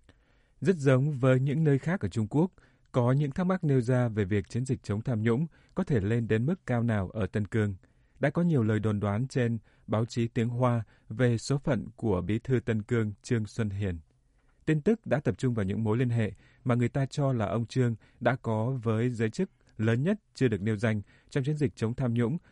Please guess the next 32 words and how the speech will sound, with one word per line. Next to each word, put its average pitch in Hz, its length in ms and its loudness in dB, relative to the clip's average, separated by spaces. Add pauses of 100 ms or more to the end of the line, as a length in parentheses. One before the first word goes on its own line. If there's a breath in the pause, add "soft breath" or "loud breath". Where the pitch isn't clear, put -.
là 113 140 2
ông 113 200 0
Chu 117 220 -4
Vĩnh 107 180 -4
Khang. 113 280 -2 (500)
Ông 160 160 2
Chu 165 180 2
bị 139 120 2
bắt 139 300 -4
và 113 120 0
bị 107 120 -2
khai 131 160 -2
trừ 120 140 -2
khỏi 101 160 -2
đảng 98 220 -2 (240 soft breath)
hồi 113 180 -2
đầu 107 180 2
tháng 123 160 -2
mười 123 100 0
hai 117 120 0
năm 120 160 0
ngoái 107 280 -2 (600 soft breath)
vì 127 140 4
bị 120 160 4
cáo 131 160 0
buộc 143 300 0
tiết 185 160 2
lộ 135 220 2
bí 113 160 0
mật 135 180 0
nhà 104 80 0
nước 127 260 2